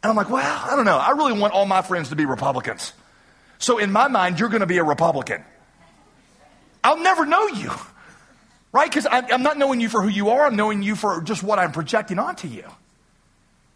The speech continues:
A lot of people come to Jesus that exact same way. They're like, "Jesus, this is what you're allowed to say here, and this is what you're allowed to say here.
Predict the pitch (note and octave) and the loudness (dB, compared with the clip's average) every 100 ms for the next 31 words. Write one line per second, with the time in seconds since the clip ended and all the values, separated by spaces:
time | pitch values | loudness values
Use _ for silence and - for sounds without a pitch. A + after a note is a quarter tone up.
0 | _ _ _ _ _ _ - A3+ C#4+ - | _ _ _ _ _ _ -2 2 4 2
1 | D4+ C4+ - C4+ A3+ E3 D#4 B3+ G#3 A3+ | 0 -2 0 0 0 -2 -4 -4 0 0
2 | A3 E3 A#3+ - B3+ G#3 G#3+ C4 G#3 A2+ | 0 -2 -2 0 -2 0 2 2 0 -8
3 | - - - A#3+ A#3+ F3 D4 B3+ E3 C#4+ | -18 -20 -4 0 0 0 0 0 0 0
4 | D#4 B3+ C#4 B3+ C4 A#3+ G3 B3 G#3+ E3+ | 0 0 2 4 4 4 2 -2 0 0
5 | C4+ C4+ A#3+ - C4+ B3+ A#3+ A#3 G#3 A#3+ | 0 2 0 0 0 2 4 2 2 -2
6 | A#3 B3+ | 0 0